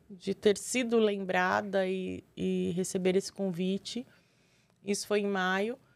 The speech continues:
E de maio até mais ou menos agosto,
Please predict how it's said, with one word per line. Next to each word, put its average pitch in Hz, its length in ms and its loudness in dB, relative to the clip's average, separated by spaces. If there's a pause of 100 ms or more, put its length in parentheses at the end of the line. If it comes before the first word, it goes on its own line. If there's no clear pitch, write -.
(880)
E 277 640 0
de 202 220 -2
maio 277 460 4
até 254 640 0
mais 240 200 -4
ou 226 80 0
menos 214 960 -6
agosto, 208 840 -2